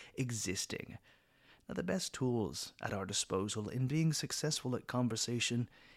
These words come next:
isn't the ready disposal of facts, of jokes, of stories. Instead, it's how well we can make the person in front of us shine. How clever can we make them feel?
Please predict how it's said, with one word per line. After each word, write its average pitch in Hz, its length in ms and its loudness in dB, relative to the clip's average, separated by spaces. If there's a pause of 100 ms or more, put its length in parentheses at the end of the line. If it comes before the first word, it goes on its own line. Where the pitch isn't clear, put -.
(140)
isn't 214 220 8
the 208 80 6
ready 156 240 4
disposal 104 580 2
of - 100 -6
facts, - 760 -4 (120)
of - 200 -4
jokes, 104 440 2
of - 100 -2
stories. 98 760 0 (560)
Instead, 139 560 2
it's - 160 -2
how 165 240 0
well 95 400 0
we 117 100 0
can 117 220 2
make 147 260 0
the - 80 -4
person 104 540 2
in 113 160 -4
front 127 440 0
of 80 140 -8
us - 380 -2 (120)
shine. - 680 -4 (540)
How - 140 6
clever 127 560 -2 (140)
can 123 140 2
we 123 120 4
make 117 260 2
them 107 180 2
feel? 85 560 -6